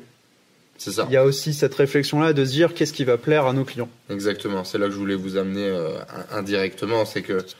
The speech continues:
Speaker 1: votre pricing, votre capacité à vendre, comment vous allez amener votre produit, avant tout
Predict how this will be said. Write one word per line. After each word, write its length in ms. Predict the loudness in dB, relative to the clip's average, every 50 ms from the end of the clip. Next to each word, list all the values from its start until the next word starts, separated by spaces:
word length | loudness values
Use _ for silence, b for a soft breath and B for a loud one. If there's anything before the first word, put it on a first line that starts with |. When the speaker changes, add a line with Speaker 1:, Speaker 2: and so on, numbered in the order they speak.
| b b b b -6
Speaker 1:
votre 140 | -6 -6 -6
pricing, 680 | -2 -2 -2 -2 -2 -2 -2 0 0 0 0 0 -2 -2
votre 220 | -2 -4 -4 -4
capacité 560 | -4 -4 -2 -2 -4 -8 -8 -10 -4 -2 0
à 80 | 0 0
vendre, 500 | 0 0 0 0 0 0 0 0 -2 -2
comment 320 | -2 -2 -2 0 0 0
vous 180 | -2 -2 0 0
allez 140 | 0 2 2
amener 220 | -2 -2 -4 -4
votre 160 | -4 -6 -8
produit, 500 | -10 -10 -10 -8 -6 -2 0 0 0 0 -2 B B B B B B B B B B B B B _ _ -2
avant 300 | -2 0 0 0 -4 -4
tout 260 | -2 -2 -2 -2 -2